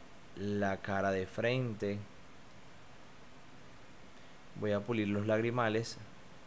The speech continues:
Voy a hacer ahí como una V invertida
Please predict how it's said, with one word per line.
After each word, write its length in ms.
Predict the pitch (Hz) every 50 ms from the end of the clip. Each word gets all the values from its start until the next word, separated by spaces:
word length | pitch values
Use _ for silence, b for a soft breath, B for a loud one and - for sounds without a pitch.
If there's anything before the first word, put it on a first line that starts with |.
| - - - - - - - - - - - - - - - - - - - - - - - - - - - - - - - - - - - - - - - - - - - - - - - - - - -
Voy 160 | - 107 107 107
a 60 | 104
hacer 240 | - - 120 113 117
ahí 200 | 117 117 113 107
como 460 | - 117 117 117 113 107 104 101 101
una 200 | 98 101 101 104
V 520 | 110 110 110 110 110 110 110 110 107 - - - - - - -
invertida 760 | 113 117 113 110 104 101 95 95 - 113 113 104 92 80